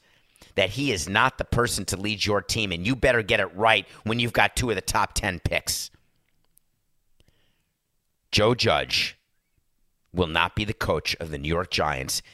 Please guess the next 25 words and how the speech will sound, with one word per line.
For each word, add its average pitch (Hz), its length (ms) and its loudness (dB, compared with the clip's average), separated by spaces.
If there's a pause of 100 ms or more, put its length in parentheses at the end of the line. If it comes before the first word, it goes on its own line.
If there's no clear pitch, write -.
(120)
in 80 160 -6
two 92 220 -2
thousand 73 560 -2 (220)
and 76 180 -2
twenty-two. 71 540 -4 (180)
Now, 135 240 6
of - 140 -4
course, 190 220 4
he's 139 140 -2
the - 60 -6
coach 135 300 2
in 110 80 -4
January. 107 340 2 (200)
I'm 95 100 -4
talking - 260 4
about 139 160 2
the 113 60 -8
two 165 200 -2
thousand 135 440 2
twenty-two, 135 720 2 (420)
I 76 60 -6
guess 110 220 0
twenty-two, 101 380 -2
twenty-three 101 420 -4
season. 104 340 -4